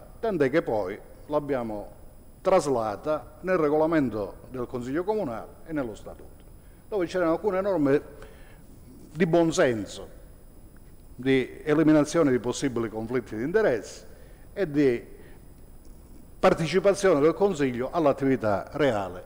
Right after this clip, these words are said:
della polisportiva. Queste due modifiche non sono state mai accolte dalla polisportiva. Quindi il problema non è di nominare un nuovo direttivo, questo e quello, non è competenza dell'amministrazione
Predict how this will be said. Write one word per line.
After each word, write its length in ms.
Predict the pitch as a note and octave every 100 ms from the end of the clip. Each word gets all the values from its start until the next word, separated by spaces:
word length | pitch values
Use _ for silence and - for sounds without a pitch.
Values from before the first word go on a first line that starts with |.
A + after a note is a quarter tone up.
| -
della 200 | A#2 G2+
polisportiva. 580 | F#2+ F2+ - - - - - -
Queste 300 | G#3+ G3 C#3+
due 100 | E3+
modifiche 420 | F#3+ D3+ B2+ E3+
non 140 | F3+
sono 180 | D3+ D#3
state 260 | D#3 D3+ F3+
mai 180 | F#3+ C3 -
accolte 800 | F#3 - G#3 D#3 G#2 - - - -
dalla 200 | A#2 G2+
polisportiva. 580 | F#2+ F2+ - - E2+ E2 -
Quindi 200 | F3+ D#3
il 40 |
problema 360 | G3 G3 D3+ C3
non 120 | D#3+
è 220 | E3+ F#2+ - - -
di 140 | B2+
nominare 460 | B2 A#2+ B2 B2+ A#2
un 100 | A2+
nuovo 220 | A#2 A2
direttivo, 580 | A2+ G#2+ - A2 A2+ G2+
questo 300 | A#2 A2 -
e 40 | G2+
quello, 280 | B2+ F3+
non 60 | G3
è 180 | D3 G#2
competenza 560 | B2+ A2+ A2+ B2 G#2
dell'amministrazione 1080 | G#2+ A2 G#2+ A2 A2 - G#2 - A#2 G2